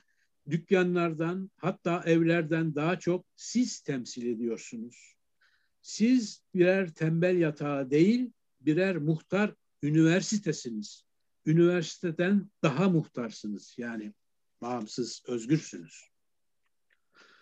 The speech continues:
Sonra severim diyor kıraathaneleri Said Faik. Bir ihtiyar gözlüğünü takmıştır.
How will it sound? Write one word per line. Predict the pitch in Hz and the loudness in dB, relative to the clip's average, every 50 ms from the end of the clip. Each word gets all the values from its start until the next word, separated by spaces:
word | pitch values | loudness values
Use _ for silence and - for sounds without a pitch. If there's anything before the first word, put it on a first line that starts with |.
| _ _ _ _ _ _ _ _ _ _ _ _ _ _ _ _ _ _ | _ _ _ _ _ _ _ _ _ _ _ _ _ _ _ _ _ _
Sonra | - - 220 254 254 254 262 262 208 - - - - - - - - _ _ _ _ _ _ _ _ _ _ _ _ _ _ _ _ _ _ _ _ _ _ _ _ _ _ | -2 2 4 4 4 4 2 0 -4 -8 -12 -14 -18 -20 -20 -20 -20 _ _ _ _ _ _ _ _ _ _ _ _ _ _ _ _ _ _ _ _ _ _ _ _ _ _
severim | - - - 220 254 294 311 302 294 269 240 | -6 2 6 6 6 8 8 6 8 8 8
diyor | 220 202 175 - | 8 8 6 4
kıraathaneleri | - 165 165 165 156 156 156 147 147 143 143 143 139 139 131 131 | 2 2 4 4 2 2 0 0 0 0 0 0 0 0 -2 -2
Said | 131 - 147 139 131 123 | -4 -4 -4 -2 -2 -4
Faik. | - - 139 127 120 113 104 - _ _ _ _ _ _ _ _ _ _ _ _ _ _ _ _ _ _ _ _ _ _ - | -6 -6 -6 -4 -4 -4 -6 -10 _ _ _ _ _ _ _ _ _ _ _ _ _ _ _ _ _ _ _ _ _ _ 0
Bir | 180 214 285 302 | 4 6 6 6
ihtiyar | 269 254 269 233 190 - - 214 214 233 247 262 | 6 6 6 6 6 6 4 4 4 6 6 4
gözlüğünü | 262 202 170 190 196 202 185 175 196 214 220 233 214 | 2 4 6 8 8 8 6 6 6 6 6 6 2
takmıştır. | - 190 165 160 _ - 131 127 - - - 190 220 214 - - - _ | 0 0 -2 -2 _ -8 -8 -8 -8 -4 -2 -2 -2 -2 -6 -14 -18 _